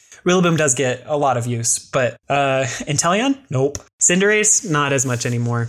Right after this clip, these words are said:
Um, th-, those are kind of the starters and some of the, uh, different typings that we could potentially expect. Um, who knows what they'll end up doing? We'll have to wait and see when it comes to their designs. Usually we get, wait, I, I'm trying to think. Do we get the mid evolutions before we get the finals?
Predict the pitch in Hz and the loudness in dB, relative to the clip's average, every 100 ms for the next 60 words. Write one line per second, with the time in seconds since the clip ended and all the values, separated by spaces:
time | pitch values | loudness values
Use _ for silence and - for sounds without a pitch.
0 | - - 120 110 110 117 - 233 247 262 | -8 -6 -2 -2 -4 -8 0 2 2 0
1 | 240 226 220 196 160 147 147 131 131 127 | 2 2 2 2 2 4 4 2 0 0
2 | 139 139 131 131 131 127 127 123 123 120 | 0 0 0 0 2 2 2 2 0 -2
3 | - _ 165 160 139 - 139 139 127 131 | -12 _ -2 -2 -2 -2 -2 -2 -2 -2
4 | 123 135 123 123 120 123 120 117 - 123 | -2 -4 -6 -6 -4 -4 -4 -4 -4 -2
5 | 120 123 - - - - 123 120 117 117 | -2 -4 -6 -6 -6 -6 -2 -2 -2 -6
6 | 117 - _ _ - 165 151 147 139 131 | -10 -18 _ _ -2 0 2 2 0 0
7 | 131 127 127 123 120 120 165 143 135 - | -2 -2 -2 -2 -2 -4 -4 -2 0 0
8 | 131 127 127 117 - 123 127 120 _ _ | 0 -2 -2 -4 -2 0 -2 -4 _ _
9 | _ _ 147 127 127 139 127 135 123 123 | _ _ -4 -2 -2 -2 -2 -2 -2 -2
10 | 127 123 123 - - 175 226 269 285 240 | -2 -2 -4 -6 -2 0 2 0 0 0
11 | 202 185 185 185 170 117 - - - - | 0 0 0 2 0 -2 -4 -4 -4 2
12 | 147 139 143 147 160 175 180 156 147 123 | 2 4 0 -2 -2 0 -2 -2 -2 -2
13 | 117 139 190 190 214 269 247 151 143 175 | -2 -2 0 0 0 0 0 2 2 2
14 | 214 196 208 208 - 214 175 131 151 165 | 0 2 2 2 0 -2 -2 0 0 0
15 | 175 120 135 135 170 233 254 | -4 -4 -2 0 0 0 -2